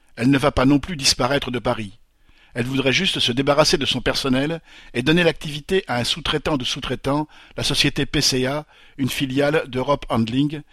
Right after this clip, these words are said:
qui fait elle-même partie du groupe de travail temporaire crit. Ce genre de reprise d'activité avec transfert,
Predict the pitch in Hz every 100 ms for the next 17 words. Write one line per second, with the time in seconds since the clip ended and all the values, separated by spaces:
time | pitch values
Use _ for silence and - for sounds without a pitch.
0 | - - - 131 143 156 147 160 165 143
1 | 139 123 - 127 113 - 143 131 120 127
2 | 127 - 127 131 139 143 - - - 110
3 | - - - _ _ _ _ - - -
4 | - 135 156 190 147 135 127 147 131 -
5 | 117 120 - 151 120 113 - 113 - -
6 | 147 160